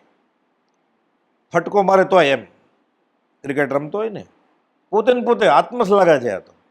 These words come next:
વ્યવહાર મોટો અવગુણ છે આ. પોતાની પ્રશંસા થાય તેવું બોલવું ઈચ્છું બન્યું છે, બીજાને અપમાન દીધું છે, વિનયમાં કંઈ ખામી આવી છે.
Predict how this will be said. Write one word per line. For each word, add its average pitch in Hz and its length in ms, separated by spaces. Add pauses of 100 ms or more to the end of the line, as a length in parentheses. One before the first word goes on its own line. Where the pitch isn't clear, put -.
(360)
વ્યવહાર 131 340
મોટો 160 600
અવગુણ 156 280
છે 95 160
આ. - 80 (4000)
પોતાની 170 360
પ્રશંસા 180 540
થાય 175 220
તેવું 160 380
બોલવું 165 400
ઈચ્છું 160 260
બન્યું 165 260
છે, 202 360 (480)
બીજાને 165 380
અપમાન 165 420
દીધું 151 280
છે, 196 280
વિનયમાં 170 500
કંઈ 175 160
ખામી 160 360
આવી 175 260
છે. 202 360